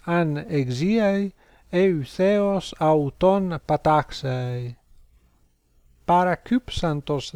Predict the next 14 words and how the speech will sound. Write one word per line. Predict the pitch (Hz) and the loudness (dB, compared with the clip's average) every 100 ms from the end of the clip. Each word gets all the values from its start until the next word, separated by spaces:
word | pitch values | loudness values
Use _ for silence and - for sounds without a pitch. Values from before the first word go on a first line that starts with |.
| 143 | -2
δὲ | 180 180 151 - | 2 2 -2 -4
τοῦ | 170 160 156 | -2 -2 -2
όφεως, | 165 170 - 202 196 196 208 208 - - - - _ _ - | -2 -4 -2 -2 0 0 -2 -6 -14 -18 -20 -20 _ _ -2
κατενεγκόν | 180 175 175 170 165 151 - 180 190 190 165 151 143 | 0 2 0 0 -2 -4 0 4 4 4 0 -4 -4
τον | - 156 151 143 139 - | 0 0 0 -2 -6 0
πέλυκον, | 175 214 226 - 233 233 240 _ _ - - - | 2 4 0 -2 0 0 -2 _ _ -20 -20 -6
τοῦ | 190 214 185 165 | 0 2 2 2
μεν | 170 233 247 - | 2 2 2 0
διέμαρτε, | 143 160 160 165 170 156 147 143 - 135 - _ _ _ - | -4 0 4 6 4 2 -2 -4 -6 -8 -8 _ _ _ 0
τέν | 202 208 185 165 | 2 4 2 4
δὲ | 190 180 - | 4 2 0
παρακαημένεν | 160 160 151 - 156 151 160 185 190 175 160 156 139 | 2 2 2 0 0 0 0 0 2 0 0 -4 -6
πέτραν | - 202 226 202 208 196 - | -2 0 0 0 0 0 -4
διέκοψεν. | 151 151 165 180 180 147 - - 151 131 131 | -6 0 2 2 2 -4 -8 -8 -8 -8 -10